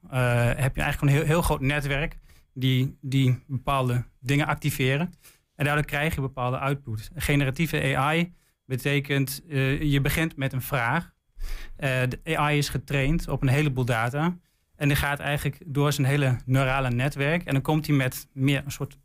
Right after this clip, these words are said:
min of meer statistiek. Met de meest probable answer komt hij. Ehm, en wat je eigenlijk kan doen hiermee is dat je, je begint met een, met een textuele vraag. Die typ je. En uiteindelijk komt er bijvoorbeeld een plaatje uit. Of er komt een heel, eh,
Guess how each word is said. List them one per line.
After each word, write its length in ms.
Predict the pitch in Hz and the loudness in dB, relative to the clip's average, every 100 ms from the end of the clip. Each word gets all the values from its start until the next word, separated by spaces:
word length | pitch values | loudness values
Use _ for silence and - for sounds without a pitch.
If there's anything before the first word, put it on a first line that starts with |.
| _ - | _ -4
min 120 | 143 | 2
of 60 | |
meer 160 | 143 131 | 4 2
statistiek. 600 | - 143 131 123 180 180 _ _ _ _ | 0 -2 -4 -4 -6 -8 _ _ _ _
Met 120 | 135 | -2
de 60 | 143 | 2
meest 460 | 139 139 143 - - _ _ | 2 2 -2 -6 -14 _ _
probable 500 | - 160 147 139 135 123 - | -2 0 2 2 0 -2 -8
answer 460 | 156 139 139 151 190 - _ _ _ | -2 0 0 -2 -6 -10 _ _ _
komt 260 | - 120 117 | -4 -2 2
hij. 160 | 180 - _ - - - _ - | 0 -2 _ -12 -12 -12 _ -4
Ehm, 580 | 147 143 143 139 156 | 0 2 4 2 2
en 200 | 151 180 160 | 0 0 0
wat 180 | 165 | 0
je 100 | - | 0
eigenlijk 380 | 151 156 170 143 | 0 0 0 -2
kan 160 | - 143 | -2 0
doen 140 | 160 | 2
hiermee 500 | 147 127 156 135 131 | 2 2 2 2 0
is 140 | 143 131 | 0 -2
dat 200 | 135 - | -2 -4
je, 120 | 156 | -2
je 80 | 135 | 0
begint 340 | 131 160 147 | 2 0 0
met 220 | 143 131 | 0 0
een, 220 | 127 127 131 | 0 -2 -2
met 180 | 127 | -4
een 180 | 127 123 - _ _ | 0 -2 -4 _ _
textuele 500 | - 156 - 143 127 | -6 -4 0 2 2
vraag. 440 | 123 123 123 170 175 | 2 2 2 0 0
Die 120 | 131 | -2
typ 220 | - 139 | 0 0
je. 100 | 156 | 2
En 160 | 180 143 | 0 0
uiteindelijk 420 | 131 131 139 143 | -2 0 -2 -2
komt 180 | 127 127 | -2 -2
er 160 | 123 120 | -2 0
bijvoorbeeld 380 | 123 147 120 | 0 0 2
een 100 | 127 | 2
plaatje 400 | - 120 123 - | 2 2 0 -2
uit. 260 | - 123 - | -2 0 2
Of 120 | 143 | 0
er 60 | - | 0
komt 220 | 139 127 | -2 2
een 60 | 127 | 2
heel, 340 | 131 135 127 - - - - - | 4 2 0 -6 -16 -16 -18 -8
eh, 140 | - | 0